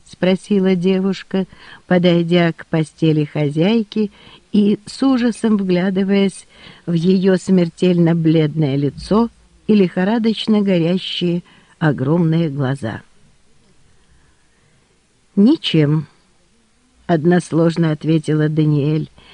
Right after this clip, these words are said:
не желая посвящать служанку во все тайны своей семейной жизни.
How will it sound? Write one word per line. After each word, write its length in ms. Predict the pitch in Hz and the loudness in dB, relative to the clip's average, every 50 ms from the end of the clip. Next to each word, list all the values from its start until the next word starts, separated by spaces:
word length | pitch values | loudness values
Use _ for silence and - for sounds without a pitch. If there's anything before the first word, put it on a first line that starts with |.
| - - - _ | -20 -20 -8 _
не 200 | 175 185 185 185 | 2 2 4 4
желая 420 | 180 202 220 214 214 214 202 202 | 2 2 2 2 2 2 2 0
посвящать 840 | 196 - 202 185 - - 175 196 190 165 - - - 190 185 175 - | 0 0 -2 -4 -2 -2 0 0 0 0 -2 -2 -2 0 0 0 -2
служанку 920 | - - 165 170 170 175 160 160 180 214 214 214 208 202 - 214 214 202 - - - - - _ | -4 -4 -2 0 0 0 0 0 0 0 0 0 -2 -2 -2 -2 -2 -2 -4 -10 -18 -20 -8 _
во 220 | 170 165 180 180 | 0 2 2 2
все 380 | 170 - - - - 220 220 208 | 2 -2 -6 -4 0 2 2 2
тайны 580 | 202 - 202 202 208 208 214 208 202 196 208 202 | 0 0 0 0 2 2 2 2 2 2 2 0
своей 500 | - - 160 147 143 143 160 190 196 - | -2 -4 -2 -2 0 0 0 0 -2 -4
семейной 600 | - - 160 135 135 143 156 165 160 156 147 147 | -4 -4 -2 -2 -2 -2 -2 -2 -2 -2 -2 -4
жизни. 500 | 139 135 127 127 123 123 - 110 107 - | -4 -4 -6 -6 -6 -8 -10 -12 -12 -14